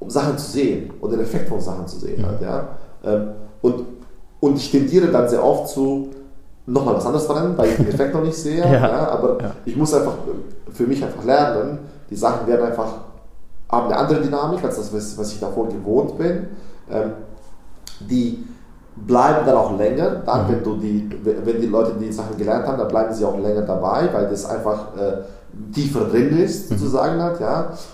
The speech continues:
Speaker 1: Und du profitierst davon, dass du dann hier ein, ein Geschäft hast, wo immer wieder Leute zu dir kommen müssen halt, ja. Also du hast nicht das Problem, dass du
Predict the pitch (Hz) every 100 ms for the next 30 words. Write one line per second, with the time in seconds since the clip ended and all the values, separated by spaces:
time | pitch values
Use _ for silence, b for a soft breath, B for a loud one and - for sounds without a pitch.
0 | - 127 - B B B - - 123 117
1 | 120 117 139 139 127 127 113 107 101 101
2 | 101 104 120 101 101 104 104 107 - 139
3 | 123 - 127 120 107 104 104 - - -
4 | 107 - - 139 185 - - - 147 139
5 | 135 143 135 123 101 107 113 135 139 -
6 | 117 113 117 110 113 104